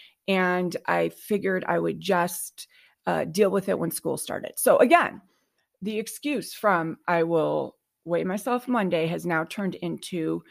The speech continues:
the next milestone. I'll wait until the kids go to school.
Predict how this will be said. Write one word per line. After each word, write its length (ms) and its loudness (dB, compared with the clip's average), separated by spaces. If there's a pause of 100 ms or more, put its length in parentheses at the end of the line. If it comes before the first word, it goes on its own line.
(220)
the 100 0
next 240 0
milestone. 680 -4 (100)
I'll 120 2
wait 280 -2
until 580 0 (460)
the 80 -4
kids 260 -4
go 160 0
to 60 -4
school. 420 -6